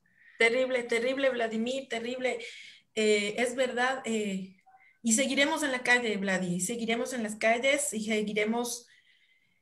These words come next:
con todos los recursos que tengamos, con nuestros megáfonos, con nuestras voces, con nuestras piedras, con nuestro todo, eh, hasta que se, se haga justicia por todos nuestros desaparecidos.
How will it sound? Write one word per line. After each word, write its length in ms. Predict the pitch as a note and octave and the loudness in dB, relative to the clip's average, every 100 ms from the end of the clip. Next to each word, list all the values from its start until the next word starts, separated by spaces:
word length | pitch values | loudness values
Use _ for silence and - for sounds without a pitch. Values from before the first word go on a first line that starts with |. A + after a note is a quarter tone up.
| _ | _
con 240 | - A3+ A3+ | 2 2 6
todos 280 | C#4+ D4 D4 | 6 6 4
los 120 | C4 | 4
recursos 420 | A#3+ C4+ D4 D4 | 2 -2 -2 -2
que 100 | C4 | -2
tengamos, 420 | G#3+ G#3+ B3+ C#4+ | 0 0 0 -2
con 120 | - | -4
nuestros 260 | A3+ A3+ A3 | -6 -6 -6
megáfonos, 460 | G#3 A#3 B3 B3 - | 2 2 2 -4 -4
con 120 | A3 | -2
nuestras 420 | G#3+ G#3+ G#3+ G3+ | -2 -2 -2 0
voces, 360 | A3+ A#3+ C#4+ C4+ | 2 2 0 -4
con 180 | G#3 | -4
nuestras 380 | G3+ G3+ G3 F#3+ | -4 -4 -4 -6
piedras, 420 | - A#3 A#3+ B3 B3+ - - | 0 4 6 4 -2 -8 -6
con 160 | A#3 | 0
nuestro 340 | A3 A3 G#3 G#3+ | 2 2 -2 4
todo, 340 | C4 B3 G#3 - - - | 6 8 6 0 -10 -2
eh, 580 | G#3 G3+ F#3+ F#3+ F#3+ F3 G3 F#3+ | 2 4 4 4 2 -2 -6 -2
hasta 260 | G#3 A3 | -4 -4
que 100 | A3 | -4
se, 320 | A3 G#3 F#3+ - - | -2 -2 -4 -8 -16
se 120 | - | 0
haga 140 | C4+ D4+ | 4 4
justicia 540 | D4+ G#3+ - C#4+ C#4+ | 2 -6 -2 -2 0
por 140 | A3 G#3+ | -2 -4
todos 260 | A3 A#3+ | -2 -2
nuestros 300 | A#3+ A3+ A#3+ | -2 -4 -4
desaparecidos. 840 | G#3 G#3+ F#3+ F#3 F#3+ A3 G#3 F#3+ | -2 -4 -4 -4 -2 0 0 -2